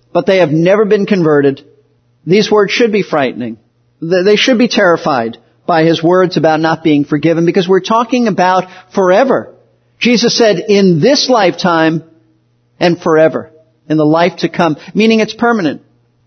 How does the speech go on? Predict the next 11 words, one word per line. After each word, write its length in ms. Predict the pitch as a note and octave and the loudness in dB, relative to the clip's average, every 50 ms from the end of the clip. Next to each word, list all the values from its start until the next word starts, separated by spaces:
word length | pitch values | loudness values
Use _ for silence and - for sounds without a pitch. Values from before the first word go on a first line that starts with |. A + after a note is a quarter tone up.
| _ - | _ -8
No 320 | D3+ E3 F3 F#3+ A3 A#3 | -4 0 0 2 2 2
opportunity 880 | A#3 A3 A3 A3 A3 G#3+ - - - F3 D#3+ D#3 C#3+ C#3 C3+ C3+ C3+ - - _ _ _ _ _ _ _ - | 2 0 0 0 -2 -4 -2 0 0 2 2 2 2 2 2 0 0 -4 -10 _ _ _ _ _ _ _ -4
to 80 | - E3+ | 0 0
ever 180 | E3+ D#3 E3+ | 0 2 0
change 440 | D#3+ E3 - F3+ D#3+ D3 D3 C#3 - - | -2 -2 0 0 2 2 0 0 -2 -4
that. 300 | C#3 B2+ A#2+ - _ _ _ _ - | -4 -4 -4 -8 _ _ _ _ -4
Now, 220 | G3+ G#3+ G3 E3 | -2 -2 -2 -2
having 360 | - - E3+ G3 G3 G3+ G3 | -4 -2 -2 0 0 0 -2
said 220 | F#3 - - A3 G3+ | -2 0 0 2 2
all 240 | G#3 A3+ A#3+ A#3 F3+ | 2 2 2 0 0
this, 380 | E3+ D#3+ C#3 C3+ - - - | 2 0 0 0 -2 -6 -10